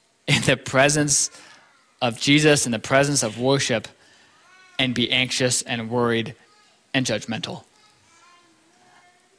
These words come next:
That we can miss it. We can be so distracted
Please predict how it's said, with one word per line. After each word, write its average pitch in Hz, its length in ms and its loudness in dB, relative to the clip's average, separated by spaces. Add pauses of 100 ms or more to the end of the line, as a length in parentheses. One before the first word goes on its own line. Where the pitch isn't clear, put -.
(280)
That 131 160 2
we 143 140 4
can 127 260 2
miss 143 240 2
it. 117 120 2
We 143 120 2
can 143 140 -2
be 135 140 2
so 160 340 4
distracted 143 1120 0